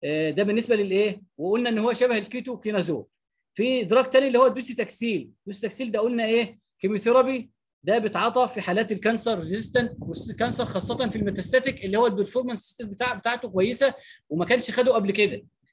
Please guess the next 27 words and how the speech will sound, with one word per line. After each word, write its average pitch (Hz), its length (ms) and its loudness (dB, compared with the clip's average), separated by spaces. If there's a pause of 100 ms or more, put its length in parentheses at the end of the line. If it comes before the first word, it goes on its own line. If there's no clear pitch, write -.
(140)
فالدوسيتاكسيل 214 560 -2
برضو 233 200 2
من 226 60 0
الادويه 208 260 4
المهمه 233 320 4
اللي 214 160 0
ايه؟ 214 320 0 (260)
تعرفه. 180 440 -2 (360)
والدراج 190 960 0
تاني 254 180 4
برضو 254 240 4
اللي 240 120 2
قلناه 220 240 2
في 220 160 -6
وسط 208 240 -6
الكلام 233 280 -4
كذا 220 180 -2
مره 254 200 0
اللي 240 120 2
هو 247 60 6
الايه؟ 226 380 -2 (220)
سبايروسيل. 226 760 -4 (420)
قلنا 220 200 -4
السبايروسيل 208 480 -4
ده 214 80 2
ايه؟ 220 260 2
فاكسين 208 560 -4